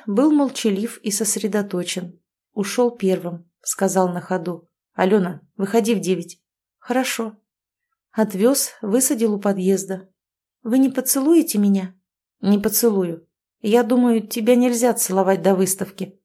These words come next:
а то сразу ко мне жить переедешь». «Я бы и так переехала,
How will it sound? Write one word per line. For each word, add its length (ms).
а 140
то 120
сразу 360
ко 120
мне 200
жить 260
переедешь». 680
«Я 220
бы 140
и 40
так 320
переехала, 720